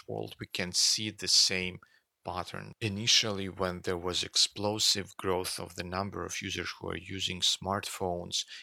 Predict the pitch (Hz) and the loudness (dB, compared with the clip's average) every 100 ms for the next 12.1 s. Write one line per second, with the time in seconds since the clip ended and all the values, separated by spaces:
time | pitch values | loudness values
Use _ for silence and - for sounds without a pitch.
0 | - 101 92 90 - - 123 117 101 95 | -6 -6 -2 -2 -2 -6 -8 -4 -4 -4
1 | - 95 90 92 - - 101 95 98 92 | -4 -2 -2 -4 -6 -6 -2 -2 -2 -4
2 | 92 92 90 - - - - - 95 87 | -2 0 0 -4 -2 4 4 2 -2 -4
3 | - - - 107 98 98 92 90 - 107 | -6 -4 0 2 2 -2 -2 -6 -8 -8
4 | 107 107 - - 101 98 - 92 - - | -6 -4 -4 0 2 2 0 -2 -2 2
5 | 80 - - - 95 92 90 - 95 92 | 2 4 4 6 4 0 -4 -10 -4 2
6 | 92 92 87 98 90 90 85 85 - - | 4 2 0 0 0 0 0 -2 -6 -8
7 | - 90 - - - - - - - - | -6 -2 0 0 -4 -6 -8 -20 0 4
8 | 156 147 101 101 92 95 - 110 110 104 | 4 2 4 4 4 -2 -2 0 0 -2
9 | 98 92 87 92 90 101 110 101 90 - | -4 -4 -4 -6 -2 0 0 -2 -4 -4
10 | 104 98 95 92 - - - - - 101 | -4 -2 -2 -2 -2 0 0 0 -2 0
11 | - - 101 95 95 110 113 131 143 156 | 0 -2 -6 -8 -6 -2 0 0 -2 -4